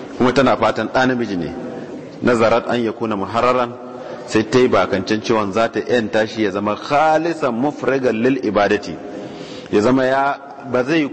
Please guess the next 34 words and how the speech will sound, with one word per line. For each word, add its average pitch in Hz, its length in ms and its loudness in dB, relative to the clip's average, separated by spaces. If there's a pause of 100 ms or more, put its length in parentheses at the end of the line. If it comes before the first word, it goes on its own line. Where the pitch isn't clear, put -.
komai 143 280 0
ba, 139 140 0
ba 127 120 -2
zai 160 140 -2
je 151 140 -2
kasuwa 151 560 0
ba, 151 240 -2
ba 123 140 -4
zai 143 160 -4
je 135 160 0
gona 147 480 0
ba, 147 280 -4 (440)
ba 110 100 2
zai 147 160 4
je 135 220 4
ko 170 220 2
ina 127 320 0
ba, 143 260 -2 (480)
zai 143 240 4
zanna 139 420 4
a - 60 -4
masallaci 127 680 -2
yana 127 220 0
bautar 101 480 -2
Allah 123 320 -2
maɗaukakin 104 500 -4
sarki, 123 400 0 (460)
likidimati 110 520 4
Baitul 101 340 0
Miqdas, 101 480 -2 (280)
ya 92 80 4
rika 113 200 4
kuma 110 180 0
hidima 117 400 0